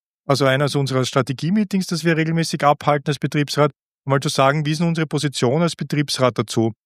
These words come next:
Und da gab's verschiedene Perspektiven, die eingebracht wurden. Es gab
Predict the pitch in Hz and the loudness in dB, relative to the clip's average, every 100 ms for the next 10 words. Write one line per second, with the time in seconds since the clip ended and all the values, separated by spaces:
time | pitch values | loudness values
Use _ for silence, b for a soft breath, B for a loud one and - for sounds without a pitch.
0 | _ _ _ - 135 147 175 - 190 - | _ _ _ -4 0 2 0 0 -2 0
1 | 185 202 185 180 185 _ _ _ _ _ | 0 0 2 2 0 _ _ _ _ _
2 | - 151 151 147 170 202 190 139 120 120 | -2 0 -2 -2 -2 0 0 0 0 -2
3 | 117 113 113 113 117 120 120 - 135 | 2 2 2 0 0 0 -2 0 0